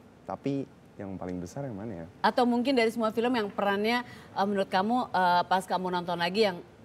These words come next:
Speaker 2: "Aduh, gue,
Speaker 1: Arisan
Speaker 2: eh,
Speaker 1: sih, karena
Speaker 2: puas
Speaker 1: Arisan
Speaker 2: banget
Speaker 1: tuh
Speaker 2: di situ."
Speaker 1: bener-bener kayak berjarak banget gitu.
Speaker 2: Aha.
Speaker 1: Si awalnya tuh si karakter ini tuh sangat berjarak banget sama aku gitu. Jadi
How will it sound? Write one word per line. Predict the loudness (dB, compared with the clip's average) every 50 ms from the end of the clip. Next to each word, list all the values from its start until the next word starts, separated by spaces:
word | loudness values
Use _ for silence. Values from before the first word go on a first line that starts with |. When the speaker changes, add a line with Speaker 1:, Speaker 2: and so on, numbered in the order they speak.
| -20 -14
Speaker 2:
"Aduh, | -12 -10 -6 -6 -6 -6
gue, | -2 2
Speaker 1:
Arisan | 4 6 6 6 6 6 6 6 6 6
Speaker 2:
eh, | 6
Speaker 1:
sih, | 4 2 0 -2 -4
karena | -2 2 4 4
Speaker 2:
puas | 6 6 6
Speaker 1:
Arisan | 6 6 6 6
Speaker 2:
banget | 6 6
Speaker 1:
tuh |
Speaker 2:
di | 6 6
situ." | 8
Speaker 1:
bener-bener | 8 8 8 8 6 6 6 6 4 2 -2 -8 -16 -20 -20 -16
kayak | -6 -2 0 0 0 0 -4 -8 -18 -20 -20 -20 -20 -20 -20 -20 -20 -20 -20 -20 -20 -20 -18 -18 -18 -10
berjarak | -2 2 4 4 4 6 6 6 6 6 4 4
banget | 4 4 4 4 2 0 -2
gitu. | -4 -4 -2 0
Speaker 2:
Aha. | 0 2 2 0 0
Speaker 1:
Si | -2 -2 0 0 2 2 2 0 0 -2 -4 -8 -14 -16 -18 -18 -18 -20 -20 -20 -20 -20 -20 -20 -20 -20 -20 -20 -20 -20 -20 -20 -20 -14
awalnya | -4 2 6 6 8 8 8 6 6 4 4 2
tuh | 4 2 2 2 2 0
si | -2 -2 0 0 0 -2 -6 -12 -20 -6
karakter | -2 0 0 0 0 -2 -2 -2
ini | 0 0 0 0
tuh | 0 0 0 0 -2
sangat | -4 -6 -6 -4 -4 -4 -6
berjarak | -8 -8 -6 -2 -2 0 0 0 -2
banget | -2 -4 -4 -4 -4
sama | -6 -8 -6 -6 -6 -2
aku | 0 2 2 2 0 -2 -2 -4
gitu. | -8 -8 -6
Jadi | -6 -4 -2 -2 -4